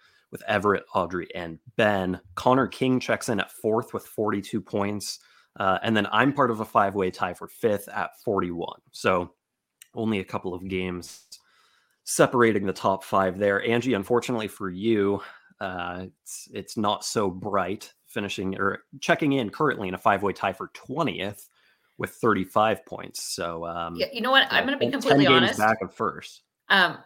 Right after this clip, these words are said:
Speaker 2: I'm gonna be so honest with you guys because seriously, I did this bracket.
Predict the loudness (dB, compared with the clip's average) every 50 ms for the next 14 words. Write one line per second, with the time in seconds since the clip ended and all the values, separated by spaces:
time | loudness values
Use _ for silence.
0 | _ 0 0 0 0 0 -2 -2 -4 -4 -4 -2 0 0 2 2 2 2 2 0
1 | -4 -8 -10 -12 -12 -12 -8 -4 -2 -2 -2 -2 -4 -8 -6 -4 -4 -4 -4 -6
2 | -8 -4 -4 -4 -4 -4 -6 -6 -6 -6 -10 -14 -20 _ _ _ _ _ -2 0
3 | 0 0 0 -2 -6 -6 -6 -6 -8 -6 -2 -2 0 0 -2 -2 -6 -6 -6 -8
4 | -12